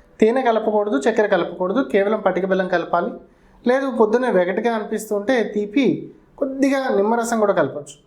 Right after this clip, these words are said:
ఈ ధాన్యక హిమం రోజు తీసుకోవచ్చు పొద్దున టైంలో. రాత్రి తయారు చేసి పెట్టుకుని పొద్దున్న తాగాలి.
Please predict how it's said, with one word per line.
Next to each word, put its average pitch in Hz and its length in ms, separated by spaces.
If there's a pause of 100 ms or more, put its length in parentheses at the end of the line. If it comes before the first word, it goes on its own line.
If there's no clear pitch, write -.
(600)
ఈ 156 80
ధాన్యక 247 360
హిమం 247 380
రోజు 240 440
తీసుకోవచ్చు 247 520
పొద్దున 202 300
టైంలో. 202 380 (440)
రాత్రి 240 340
తయారు 226 260
చేసి 233 220
పెట్టుకుని 285 340
పొద్దున్న 247 340
తాగాలి. 196 500